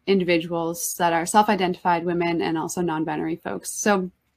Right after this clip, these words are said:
our hope for you folks here today is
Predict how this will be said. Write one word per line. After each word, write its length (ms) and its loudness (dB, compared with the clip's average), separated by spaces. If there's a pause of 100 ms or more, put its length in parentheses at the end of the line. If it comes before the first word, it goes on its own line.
(460)
our 160 10
hope 280 6
for 320 10
you 520 4
folks 320 0
here 200 2
today 600 4
is 380 4